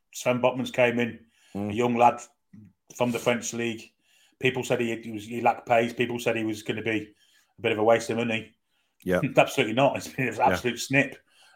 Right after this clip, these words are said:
Speaker 1: Um, he's been superb. He's a cultured centre half, great passer of the ball.
Speaker 2: Mm.
Speaker 1: Uh, very rarely gets,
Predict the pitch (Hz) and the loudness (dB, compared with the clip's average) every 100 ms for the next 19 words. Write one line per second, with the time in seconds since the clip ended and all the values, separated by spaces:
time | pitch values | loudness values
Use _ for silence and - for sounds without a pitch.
0 | 123 120 113 110 120 110 123 120 131 127 | -2 0 0 -4 -6 -2 -2 0 2 2
1 | 113 104 104 139 127 - - 120 117 120 | 2 -4 -4 -2 -2 -2 -2 -2 2 6
2 | 117 110 - _ _ _ _ - 135 131 | 6 4 -2 _ _ _ _ 4 6 6
3 | - 131 127 117 117 117 113 113 - _ | 6 4 4 -6 -2 0 0 -4 -18 _
4 | - 80 80 110 - 131 123 120 113 110 | -16 -8 -2 -2 2 2 4 4 2 -2
5 | 107 | -6